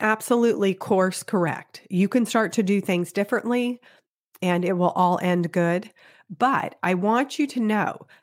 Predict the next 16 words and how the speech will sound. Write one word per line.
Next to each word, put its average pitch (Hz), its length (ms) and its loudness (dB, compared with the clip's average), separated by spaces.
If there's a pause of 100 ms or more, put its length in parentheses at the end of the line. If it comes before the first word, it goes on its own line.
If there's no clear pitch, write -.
that 175 440 0
how 247 380 0
this 226 360 -4
first 190 420 -2
break 180 440 0
plays 190 340 0
out 165 480 -2 (840)
will 220 300 0
be, 175 640 -2 (1120)
it 202 120 0
will 240 180 0
have 247 320 0
impact 202 680 0
later 180 560 -2
on 165 420 -6 (760)
in 170 600 2